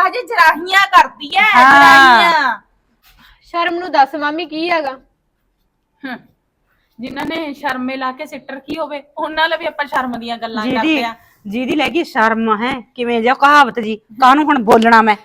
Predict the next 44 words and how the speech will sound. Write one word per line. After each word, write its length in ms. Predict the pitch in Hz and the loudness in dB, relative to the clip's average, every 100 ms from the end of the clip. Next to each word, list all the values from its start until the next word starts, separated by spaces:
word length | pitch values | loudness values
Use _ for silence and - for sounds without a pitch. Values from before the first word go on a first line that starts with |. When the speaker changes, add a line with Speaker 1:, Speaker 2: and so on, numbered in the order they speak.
| _ | _
Speaker 1:
ਜਿਹਦੀ 360 | 208 311 330 370 | -16 -12 -8 -2
ਲੈ 140 | 370 330 | 0 0
ਗਈ 80 | 392 | -2
ਲੋਈ, 360 | 403 311 311 392 480 _ - | -4 -2 -2 -4 -8 _ -10
ਉਹਦਾ 200 | 359 508 494 | -4 -4 -4
ਕੀ 240 | 403 403 403 | -6 -6 -2
ਕਰੂਗਾ 400 | 415 392 320 359 | -2 2 2 2
ਕੋਈ? 400 | 320 269 226 _ _ _ 311 | 0 -6 -8 _ _ _ -12
ਇਹਨਾਂ 220 | 330 370 | -4 -4
ਦਾ 40 | |
ਤਾਂ 140 | 370 415 | -2 0
ਉਹ 220 | 440 508 | 2 2
ਕੰਮ 260 | 508 427 359 | 2 0 0
ਹੈ। 400 | 254 233 _ _ _ _ _ _ _ _ _ - | -2 -6 _ _ _ _ _ _ _ _ _ -10
Speaker 3:
ਪਹਿਲਾਂ 260 | 311 311 330 | -8 -6 -8
ਤਾਂ 120 | 349 | -8
ਮੰਮੀ 320 | 285 277 339 | -8 -8 -6
ਨਹੀਂ 140 | 339 | -8
ਸੀ 100 | 330 | -8
ਮਾਣ 260 | 294 277 262 | -10 -8 -8
ਹੈਗੀ, 340 | 269 262 302 - _ - | -8 -10 -14 -20 _ -8
ਆ 80 | 285 | -6
ਰਹਿੰਦੇ 360 | 269 269 294 | -6 -6 -8
ਖੁੰਦੇ 260 | 311 302 330 | -6 -10 -10
ਤੁਸੀਂ 340 | 285 - 233 | -12 -14 -8
ਆ 80 | 208 | -8
ਗਏ। 100 | 196 | -8
Speaker 2:
ਨੀ 420 | 190 _ - 294 480 | -16 _ -2 2 6
ਮਾਣ 260 | 339 370 | 8 8
ਨੂੰ 120 | 381 403 | 6 6
ਮੈਂ 140 | 403 | 4
ਕੀ 120 | 254 | 4
Speaker 1:
ਲੈ 60 | 277 | 4
Speaker 2:
ਕਰਤਾ 300 | - 277 403 | 4 8 6
Speaker 1:
ਦੇਖ 120 | 339 | 6
Speaker 2:
ਹੈ? 40 | |
Speaker 1:
ਲੈ, 320 | 539 277 262 262 | 4 2 -4 -6
ਲੈ 160 | 285 | -10
ਦੇਖ 120 | 277 | -4
Speaker 2:
ਰੱਖੀ 240 | 262 320 392 | -2 2 4
Speaker 1:
ਲੈ। 80 | 415 | 6
Speaker 2:
ਬੈਠੀ 220 | 381 440 | 6 4
ਆ 100 | 523 | 4
ਸਾਨੂੰ, 420 | 494 480 508 415 | 6 8 6 4